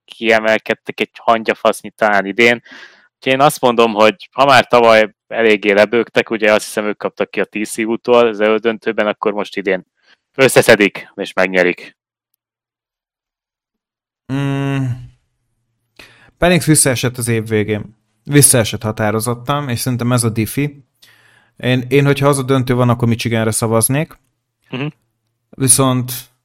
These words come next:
Speaker 2: kíváncsiak, hogy te mit gondolsz, hogyha én azt mondom, hogy a Texas Bama, és szerintem a Texas behúzná.
Speaker 1: Azzal egyetértek, én nem,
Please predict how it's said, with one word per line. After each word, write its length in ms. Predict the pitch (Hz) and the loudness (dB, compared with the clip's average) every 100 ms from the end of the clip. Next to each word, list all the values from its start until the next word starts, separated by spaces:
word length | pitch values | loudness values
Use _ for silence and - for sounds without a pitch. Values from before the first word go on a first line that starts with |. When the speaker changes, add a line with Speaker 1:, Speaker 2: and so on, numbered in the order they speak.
| _ | _
Speaker 2:
kíváncsiak, 360 | - 151 135 135 | 0 2 2 0
hogy 160 | 135 139 | -2 2
te 120 | 143 | 2
mit 200 | 131 123 | 2 0
gondolsz, 420 | 123 117 123 123 | -4 -2 -2 -2
hogyha 200 | 123 123 | -4 -4
én 120 | 123 | -2
azt 180 | 127 - | -2 -4
mondom, 200 | 123 120 | -4 -2
hogy 100 | 120 | -2
a 100 | 117 | 0
Texas 420 | 131 127 - 117 | 0 -2 -2 -2
Bama, 300 | 113 120 127 | 2 2 2
és 60 | 123 | 2
szerintem 280 | - 120 123 | 0 -2 -4
a 140 | 123 | -2
Texas 400 | 123 - - 101 | -4 -4 -8 -8
behúzná. 680 | 104 98 101 92 101 101 - _ _ _ _ _ - - | -6 -6 -6 -8 -6 -8 -10 _ _ _ _ _ -20 -10
Speaker 1:
Azzal 440 | 165 262 277 220 | -4 -4 -2 2
egyetértek, 600 | 104 - 95 110 - 107 | 2 2 2 2 0 -2
én 140 | 113 110 | 0 -2
nem, 520 | 120 120 104 95 | -2 -2 -4 -8